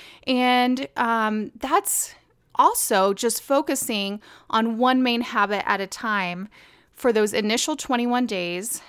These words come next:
And then if you want, you can add another habit, um, and, you know, continue working on that other one, but you're, you're giving it sixty-three days. So a lot of people will give up on day four or five.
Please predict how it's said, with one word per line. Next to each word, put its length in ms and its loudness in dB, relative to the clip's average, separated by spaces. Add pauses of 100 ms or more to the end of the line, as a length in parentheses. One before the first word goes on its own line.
And 140 2
then 180 2
if 220 -6
you 80 2
want, 240 0
you 40 -10
can 160 -6
add 220 0
another 340 -2
habit, 540 -2 (380)
um, 320 0
and, 360 -4 (280)
you 140 -6
know, 60 -2
continue 440 -6
working 360 -2
on 180 -2
that 140 -2
other 220 -2
one, 200 -4
but 260 -2
you're, 340 -2 (160)
you're 160 -4
giving 440 0
it 140 -2
sixty-three 760 -4
days. 260 0
So 240 4 (840)
a 100 6
lot 400 4
of 80 -4
people 560 -2 (420)
will 160 4
give 300 2
up 400 2 (640)
on 140 -2
day 200 2
four 320 0
or 60 0
five. 560 0